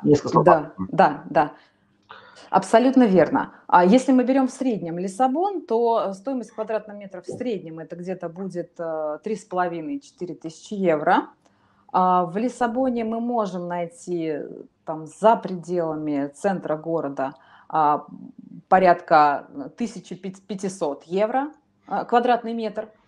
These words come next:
Speaker 2: Можем, можем, а, найти такую недвижимость. А, поэтому вариантов много.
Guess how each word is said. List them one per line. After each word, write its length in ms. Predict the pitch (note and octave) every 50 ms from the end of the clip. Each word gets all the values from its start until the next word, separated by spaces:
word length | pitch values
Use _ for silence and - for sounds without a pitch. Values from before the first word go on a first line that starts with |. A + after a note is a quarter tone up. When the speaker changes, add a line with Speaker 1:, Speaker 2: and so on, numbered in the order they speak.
| _ _ _
Speaker 2:
Можем, 460 | F#3+ G3+ G#3+ G3 F3+ F#3 F#3 F#3+ F#3 -
можем, 480 | F3+ G3+ G3+ G3 F3+ E3+ G3+ G#3+ G#3+ -
а, 400 | - F#3+ G3 G3 G3 G3 G3 F#3+
найти 260 | G3+ G3+ G3 G3 G#3
такую 300 | G3 G3 F#3+ - G3+ G3+ G3
недвижимость. 840 | G3+ F#3+ F#3+ F#3+ G3 G3 F3 F3+ F3+ F3+ F3 F3 - - - _ _ _ _ _ _ _ - - _
А, 560 | - E3 F#3 F3+ F3+ F3+ F3+ F3 F3 F3 E3+ E3 E3 -
поэтому 640 | G3+ G#3 A3 A3 G#3 A3 G#3+ A3 A3 G#3+ G#3+ G#3 F#3+
вариантов 480 | F3+ F#3 A3 B3+ C4 A#3 G3 F#3+ F#3 - -
много. 520 | A3 A#3+ A#3 G#3 E3+ D#3+ - D#3 E3+ G#3+